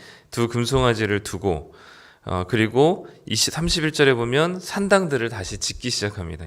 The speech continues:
이게 산당은 이 원래 가나안 땅에 있었던 가나안 원주민들이 자신들의 신들을 제사하기 위해서,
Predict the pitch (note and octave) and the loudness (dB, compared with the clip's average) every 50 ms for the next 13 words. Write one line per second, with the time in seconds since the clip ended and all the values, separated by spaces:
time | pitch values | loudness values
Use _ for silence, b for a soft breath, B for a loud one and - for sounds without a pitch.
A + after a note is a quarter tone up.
0 | E2 - - A2+ G#2+ - D#3+ D#3+ E3+ E3 F3+ E3+ E3 E3+ D#3+ A#2 - B B B | -12 -6 -4 -4 -4 -2 -4 -4 0 2 2 2 2 0 -2 -2 -4 B B B
1 | B B B B B B B A2+ A2 G#2+ G#2 G#2 G2 G#2 A2 B2+ C#3 C#3+ C#3+ C#3+ | B B B B B B B -6 -4 -2 -2 -2 0 2 2 4 6 4 4 4
2 | - C3 A#2 A#2+ C3+ C#3+ C#3+ C#3+ C#3 - C#3 C3+ C3+ B2 G#2 G2+ - G#2 F#2+ - | 0 -6 -2 2 2 2 2 0 0 0 0 0 0 -4 -6 -6 -6 -6 -8 -8
3 | - G#2 G2 G2 - - G#2+ G#2 A2 A2+ A2 G2 F#2+ F#2+ G#2 A2 G#2+ - C#3+ C#3 | -8 -10 -10 -10 -10 -8 -6 -2 -2 -2 -2 -2 -2 -2 -2 -2 -4 -6 -6 -4
4 | B2+ A2+ G#2 F#2 F2+ F2 G#2+ C#3+ F#3+ B B B B B B B B - - A#2+ | -6 -6 -6 -6 -6 -6 -8 -10 -12 B B B B B B B B -8 -6 -4
5 | - C3+ C3 A#2+ B2 B2 A#2+ A#2 A#2 - F#3+ F#3+ F3 F3+ E3+ D#3 D#3 C3+ G#2+ F#2 | -2 -2 -2 0 0 0 0 0 -2 -4 -4 -4 -2 -2 0 2 2 2 2 2
6 | - - - A2 G#2 A2+ C#3 C3 B2+ A#2+ A#2 A#2+ G#2 F#2+ F#2 F2+ F2+ F2+ F2 - | 0 -4 -4 -4 -2 0 0 0 0 0 -2 -4 -6 -6 -6 -6 -4 -6 -6 -6
7 | A#2 A#2+ B2+ C3 - | -6 -6 -6 -8 -10